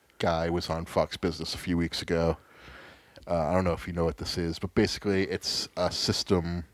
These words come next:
like a video game system, uh, with, from the marketing company who has the rights to Atari. So it's basically like a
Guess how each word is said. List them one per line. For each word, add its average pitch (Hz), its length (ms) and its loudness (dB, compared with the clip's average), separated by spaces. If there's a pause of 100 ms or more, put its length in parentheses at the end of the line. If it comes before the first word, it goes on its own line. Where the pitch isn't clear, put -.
(120)
like 95 100 0
a - 20 0
video 92 200 2
game 82 240 -2
system, 80 500 -4 (960)
uh, 82 360 8
with, 92 140 4 (220)
from 110 240 8
the 90 160 0
marketing 92 720 8
company 85 560 -4 (140)
who 87 280 2
has 85 360 0
the 98 100 2
rights 85 320 0
to - 100 -4
Atari. 92 540 4 (580)
So 92 220 2
it's - 160 -6
basically 110 420 6
like 85 280 4
a 78 260 0